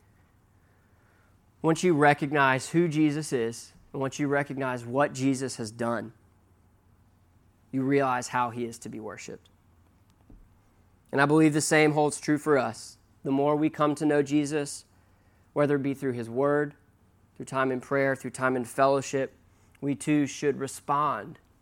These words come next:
in adoration. When it comes to worshiping God, worship isn't just what we do on a Sunday morning, right? It's not just what takes place on this stage or out in the congregation.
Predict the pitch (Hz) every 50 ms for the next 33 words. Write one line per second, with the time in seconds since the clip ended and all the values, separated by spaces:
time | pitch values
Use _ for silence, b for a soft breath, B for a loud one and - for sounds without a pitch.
0 | _ - 117 127 123 123 127 123 120 113 113 110 107 - - 107 95 - - _
1 | _ _ _ _ _ _ _ _ B B B B B B B _ _ _ _ _
2 | _ _ _ _ _ _ _ _ _ _ _ _ - 147 151 156 151 - 170 170
3 | 170 165 - - 160 156 160 160 151 - 143 147 151 147 127 139 139 139 135 139
4 | 131 135 147 160 151 - - 165 165 - b b b b b b b b b b
5 | 156 160 175 170 190 175 156 127 135 165 170 175 165 - - 160 165 160 160 165
6 | 156 147 131 139 151 160 160 160 160 165 165 156 - _ - 143 147 143 - -
7 | 170 160 156 156 151 139 139 139 143 143 147 143 143 147 151 - _ _ _ _
8 | _ _ _ _ _ - 135 135 139 139 139 - - 165 165 143 131 127 139 151
9 | 156 156 - - 160 - - - 160 151 - - - 160 156 156 151 - - 143
10 | 143 147 147 143 - - - 143 147 147 143 147 139 143 131 123 127 135 104 139
11 | - - 131 131 139 135 135 131 131 127 131 127 - 139 127 131